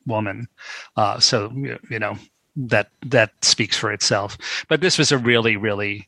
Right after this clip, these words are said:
really amazing event, and we're including, um, a little video of Marilyn May, uh, that I took at the, at the event.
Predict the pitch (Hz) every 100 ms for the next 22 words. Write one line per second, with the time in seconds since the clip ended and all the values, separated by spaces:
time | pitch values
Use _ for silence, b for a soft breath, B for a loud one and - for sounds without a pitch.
0 | _ - 123 110 107 101 101 104 120 101
1 | 98 101 104 113 104 104 110 113 113 -
2 | 139 120 117 110 117 104 104 101 101 -
3 | B B B B - 127 120 110 123 123
4 | 113 107 104 - - 143 113 117 110 107
5 | 107 110 107 104 107 120 110 117 123 113
6 | - 120 - - _ - 120 - 120 110
7 | 110 110 104 107 104 104 -